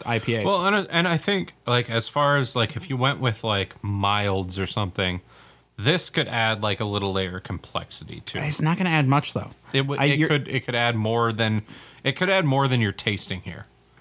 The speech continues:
Speaker 1: It could, yeah, if, if it's playing with other things. But if you're, if you're looking at this with base malt, you're not
Speaker 2: No,
Speaker 1: gonna
Speaker 2: no,
Speaker 1: see
Speaker 2: not
Speaker 1: much.
Speaker 2: just this and base malt.
Speaker 1: No, but
Speaker 2: I'm saying,
Speaker 1: even then,
Speaker 2: like
Speaker 1: I feel like this, this malt will get lost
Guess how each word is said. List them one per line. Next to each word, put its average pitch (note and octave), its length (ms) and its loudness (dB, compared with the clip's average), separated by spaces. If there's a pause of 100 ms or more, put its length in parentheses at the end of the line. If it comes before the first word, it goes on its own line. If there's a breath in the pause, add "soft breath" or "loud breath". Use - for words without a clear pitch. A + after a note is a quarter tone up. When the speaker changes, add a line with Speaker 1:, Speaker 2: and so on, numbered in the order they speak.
(120)
Speaker 1:
It D3 200 0
could, A#2+ 440 2
yeah, B2+ 300 4
if, B2+ 260 2
if B2 140 2
it's B2 140 2
playing D3 320 2
with B2 100 2
other A#2 240 2
things. B2+ 280 2
But B2 120 0
if A#2+ 160 -4
you're, G#2 220 4
if - 320 -12
you're D3+ 100 4
looking E3 160 6
at A2+ 160 0
this A#2+ 200 4
with A2+ 160 -2
base A2 240 0
malt, C#3 300 2
you're B2+ 160 0
not A#2+ 400 4
Speaker 2:
No, - 20 -6
Speaker 1:
gonna A#2 60 0
Speaker 2:
no, F3 220 4
Speaker 1:
see B2 60 2
Speaker 2:
not D#3 180 2
Speaker 1:
much. F#2+ 100 -4
Speaker 2:
just A#2+ 320 0
this G#2+ 240 0
and F2+ 100 -4
base G2+ 280 0
malt. F2+ 180 -4
Speaker 1:
No, E3+ 240 4
but C3 220 2
Speaker 2:
I'm C#3 80 -10
saying, F3 220 2
Speaker 1:
even F#3 100 4
then, F3+ 160 2
Speaker 2:
like C3+ 100 0
Speaker 1:
I E3+ 60 6
feel E3+ 220 2
like C3 260 2
this, B2+ 320 2
this B2 420 2
malt A#2+ 400 2
will A#2+ 180 2
get B2 220 0
lost A2 520 0